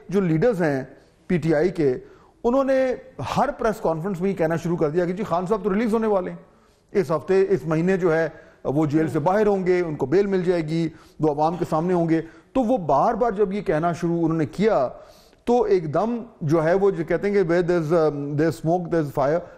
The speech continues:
कि जी, लोगों ने कहा, "यार, कुछ तो होगा," कि मु-, मुलाकातें भी हो रही हैं, कुछ इनको रिलीफ भी मिल रही है, अदालतों से भी रिलीफ मिल रही है, मिलिट्री लीडरशिप से जो है ये बाकायदा बैठकर और मुलाकातें भी कर रहे हैं। और फिर ये भी कहा जा रहा है कि खान साहब आने वाले, तो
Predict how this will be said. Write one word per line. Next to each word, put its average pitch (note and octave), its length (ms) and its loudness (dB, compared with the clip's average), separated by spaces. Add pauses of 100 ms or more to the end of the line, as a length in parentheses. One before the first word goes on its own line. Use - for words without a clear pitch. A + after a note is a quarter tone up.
कि F3+ 100 2
जी, G3+ 180 0
लोगों E3+ 240 2
ने G3 80 0
कहा, F#3+ 120 2
"यार, F#3 120 4
कुछ E3+ 240 -6
तो F#3 80 2
होगा," D#3 280 -2
कि G3 160 0
मु-, E3 160 0
मुलाकातें D3 600 0
भी G3 80 2
हो D#3+ 160 4
रही F3 160 0
हैं, D#3+ 260 2
कुछ - 260 -4
इनको D#3 220 -2
रिलीफ D3 340 0
भी G3+ 80 0
मिल E3 160 2
रही D#3 180 0
है, D3+ 380 0 (160)
अदालतों D#3+ 400 -2
से F#3 80 0
भी F#3 100 2
रिलीफ D#3+ 240 0
मिल D3+ 180 0
रही D#3 140 2
है, D3 260 0 (340)
मिलिट्री F3 300 0
लीडरशिप E3 440 0
से F3 180 0
जो D3+ 140 2
है D3+ 280 2
ये D3 320 0 (220)
बाकायदा C#3 400 -2
बैठकर C#3+ 480 -2
और D3 120 2
मुलाकातें D#3 540 0
भी F3 60 -2
कर D#3 180 0
रहे D#3 140 0
हैं। C#3 280 -2 (200)
और F3 180 -2
फिर F#3 120 2
ये G3 160 0
भी F#3+ 100 -2
कहा E3+ 220 2
जा E3 140 0
रहा E3 100 0
है E3 60 -4
कि E3+ 60 -2
खान C#3 220 -2
साहब D#3 200 -2
आने D#3 140 0
वाले, F3+ 260 2
तो A3 240 -6